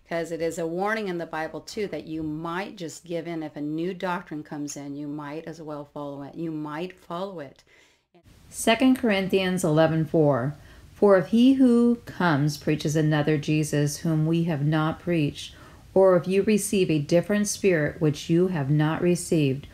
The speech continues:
Speaker 2: or a different gospel which you have not accepted,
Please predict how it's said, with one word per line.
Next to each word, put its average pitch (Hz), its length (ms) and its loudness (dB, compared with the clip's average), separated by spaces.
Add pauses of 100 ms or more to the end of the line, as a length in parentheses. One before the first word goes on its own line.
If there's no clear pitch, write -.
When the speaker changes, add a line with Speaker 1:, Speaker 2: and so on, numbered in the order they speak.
(380)
Speaker 2:
or 190 240 6
a 180 180 6
different 185 600 2
gospel 175 520 2
which 156 300 0
you 170 180 4
have 165 240 0
not 170 600 2
accepted, 160 840 -2